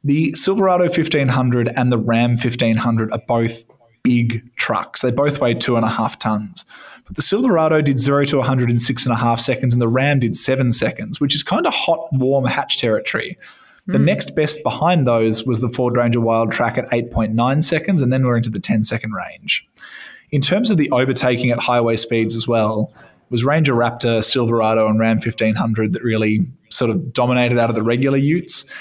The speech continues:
Speaker 1: Uh, if you want an understanding of how fast the fifteen hundred T R X is, it did eighty to one twenty in two point eight seconds. The next best was the Ranger Raptor at four point two.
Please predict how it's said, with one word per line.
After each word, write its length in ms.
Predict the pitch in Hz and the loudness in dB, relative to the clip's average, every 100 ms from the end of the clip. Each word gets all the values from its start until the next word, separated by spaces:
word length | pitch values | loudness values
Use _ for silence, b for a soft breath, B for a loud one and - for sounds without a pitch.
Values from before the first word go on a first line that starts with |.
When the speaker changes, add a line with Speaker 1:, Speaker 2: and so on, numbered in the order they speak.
| B B - | B B -2
Speaker 1:
Uh, 140 | 117 | -2
if 120 | 135 - | 0 2
you 60 | |
want 140 | 143 143 | 2 2
an 60 | |
understanding 500 | 123 117 - 120 110 | 2 2 2 2 2
of 80 | 110 | 2
how 160 | 123 113 | 0 -2
fast 320 | - 110 117 | 0 -2 -2
the 80 | - | -4
fifteen 400 | 127 - 113 107 | -4 -2 0 2
hundred 300 | - 120 175 | 2 0 0
T 160 | 233 | -2
R 180 | - 208 | 0 0
X 240 | 113 - - | 0 0 0
is, 240 | 104 107 | 0 0
it 160 | 143 143 | -2 0
did 160 | 156 | 0
eighty 240 | 127 135 131 | 2 2 2
to 100 | 123 | 2
one 200 | 120 120 | 2 0
twenty 360 | 123 123 120 | 0 2 2
in 140 | 113 117 | 0 -2
two 240 | - 123 | -2 -2
point 320 | 120 120 117 - | -2 -4 -4 -2
eight 200 | 110 - | -4 0
seconds. 680 | - - 190 196 302 - B B B B | 0 0 2 2 0 -4 B B B B
The 80 | - | -2
next 260 | 120 131 - | 0 0 0
best 280 | 127 120 135 | 0 0 0
was 120 | 117 | 0
the 80 | 120 | 2
Ranger 280 | 120 113 | 2 2
Raptor 340 | 117 113 - 120 | 2 0 0 -2
at 220 | 110 117 | -2 -4
four 360 | - - 117 113 | -8 -4 -2 0
point 420 | 113 107 107 - | 0 0 0 -4
two. 360 | 196 98 - | -4 -4 -6